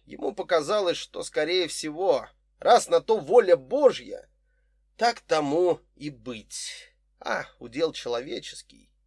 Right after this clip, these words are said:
покорно сносить тяготы и бремя своего существования. С подобным утешением он вновь достал бутылку из кармана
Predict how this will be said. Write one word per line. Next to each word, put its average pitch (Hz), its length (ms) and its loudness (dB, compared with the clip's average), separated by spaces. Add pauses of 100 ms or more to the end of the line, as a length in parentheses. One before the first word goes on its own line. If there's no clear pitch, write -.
(100)
покорно 214 520 4
сносить 160 520 -6
тяготы 165 760 -2 (600)
и 190 120 -8
бремя 233 340 2
своего 170 640 4 (100)
существования. 123 1160 -2 (600)
С - 120 -20
подобным 165 520 -4
утешением 156 840 -4
он 180 260 -4
вновь 139 380 -6
достал 131 460 -4
бутылку 135 520 -14
из 127 140 -12
кармана - 560 -4